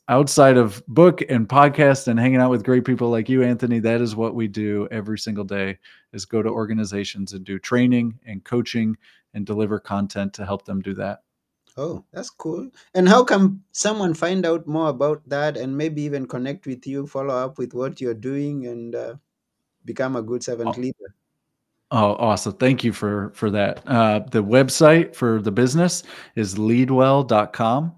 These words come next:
Speaker 1: uh, L E A D W E L L dot com. And, um, and if you want more on the book, uh, it's just the title, uh, the title of the book, uh,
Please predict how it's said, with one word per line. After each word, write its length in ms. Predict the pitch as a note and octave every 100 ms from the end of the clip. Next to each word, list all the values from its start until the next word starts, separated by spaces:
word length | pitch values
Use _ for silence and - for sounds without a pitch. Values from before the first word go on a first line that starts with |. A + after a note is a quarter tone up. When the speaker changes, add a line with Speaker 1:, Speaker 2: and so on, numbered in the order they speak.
| -
Speaker 1:
uh, 200 | G#2 G#2
L 240 | - A#2 A#2+
E 140 | A#2
A 160 | A2+ A2
D 280 | G#2+ A#2+ A#2
W 580 | A2 G#2 A2+ A2 G#2+ -
E 200 | A2 A2
L 220 | G#2 G#2
L 240 | A2 B2+ B2+
dot 280 | A2+ F#2+
com. 340 | - D3 G3 A3+ _ - - - - -
And, 600 | A#2 A2 G#2+ G#2+ G2 -
um, 320 | A#2+ G#2+ A2 A2
and 120 | A#2+
if 160 | A2+ -
you 300 | A#2 A2 A2+
want 340 | B2+ A#2 A#2
more 360 | C3+ C3 C#3+ C#3+
on 100 | B2+
the 80 | A#2+
book, 440 | A#2+ F3+ G3+ - -
uh, 140 | A#2+ A#2
it's 160 | A#2
just 220 | - C#3+
the 100 | C#3+
title, 440 | - D#3 D#3 C3+ -
uh, 220 | - A#2+
the 100 | A#2
title 300 | A#2 D3+ D#3+
of 80 | D#3
the 60 | D3+
book, 320 | D#3 A#2+ - _
uh, 280 | B2+ A2+ G#2